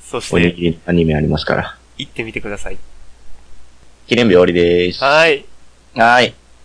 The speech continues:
Speaker 2: 次、歴史。
Speaker 1: はい。歴史。
Speaker 2: 歴史いきますよ、歴史。
Speaker 1: はい、歴史いきましょう。
Speaker 2: えー、歴史、あの、あんまりちょっとパッとするもんがなかったんで。
Speaker 1: はい。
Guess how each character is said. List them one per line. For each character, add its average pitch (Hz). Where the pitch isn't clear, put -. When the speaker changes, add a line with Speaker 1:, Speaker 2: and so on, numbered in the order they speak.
Speaker 2:
次、 147
歴 110
史。 127
Speaker 1:
は 123
い。 -
歴 180
史。 -
Speaker 2:
歴 123
史 113
い 87
き 92
ま 90
す 85
よ、 78
歴 82
史。 -
Speaker 1:
は 143
い、 127
歴 123
史 -
い -
き 107
ま -
し -
ょ -
う。 107
Speaker 2:
え -
ー、 -
歴 147
史、 98
あ 98
の、 90
あ 151
ん 165
ま 160
り 151
ち 147
ょ 156
っ -
と 139
パ 131
ッ -
と -
す -
る 143
も 143
ん 135
が 95
な 87
か 90
っ 95
た 80
ん 71
で。 67
Speaker 1:
は 113
い。 92